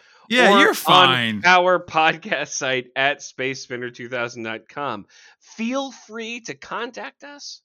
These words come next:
Speaker 2: at space spinner two thousand dot com or at gmail dot com on the two thousand A D forums or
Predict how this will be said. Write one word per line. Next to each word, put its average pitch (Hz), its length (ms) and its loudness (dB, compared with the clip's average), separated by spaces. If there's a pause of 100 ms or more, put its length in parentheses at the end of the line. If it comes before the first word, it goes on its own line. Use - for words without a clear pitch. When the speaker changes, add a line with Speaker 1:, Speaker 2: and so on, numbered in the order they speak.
(160)
Speaker 2:
at 113 120 -14
space 110 380 -14
spinner 107 260 -14
two 95 220 -20
thousand 156 560 -8
dot 123 240 -12
com 185 460 -6 (260)
or 135 140 0
at 127 120 -2
gmail 175 540 -2
dot 170 380 -2
com 180 340 -6 (680)
on 143 500 2
the 113 160 -12
two 143 220 -12
thousand 123 360 -6
A 101 120 -8
D 95 180 -16
forums 180 720 -16 (300)
or 226 420 -2